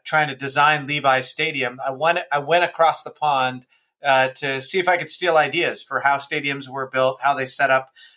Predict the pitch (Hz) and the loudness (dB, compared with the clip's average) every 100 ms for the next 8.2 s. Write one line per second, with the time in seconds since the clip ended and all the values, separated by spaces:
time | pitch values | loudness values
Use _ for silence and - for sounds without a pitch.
0 | - 139 160 - 160 147 139 135 135 135 | -8 0 0 0 0 0 0 0 2 2
1 | 131 123 143 131 135 123 135 120 120 139 | 0 -2 -6 -6 -2 -2 2 0 0 0
2 | 156 - 202 160 185 185 170 151 151 - | 0 2 0 2 -2 -2 0 2 2 0
3 | 170 151 139 - - - _ _ _ 160 | -6 -4 -4 -6 -10 -12 _ _ _ -2
4 | 156 160 151 143 160 151 156 151 151 143 | 0 2 2 2 0 0 0 0 0 0
5 | 135 127 - 135 123 117 113 _ _ _ | -4 -6 -2 -2 -4 -8 -12 _ _ _
6 | _ _ 135 127 123 120 127 _ 143 147 | _ _ 2 4 4 2 -4 _ -4 -2
7 | 139 135 135 127 - 208 190 196 202 175 | 0 0 -2 -6 0 2 4 2 0 0
8 | 156 | 0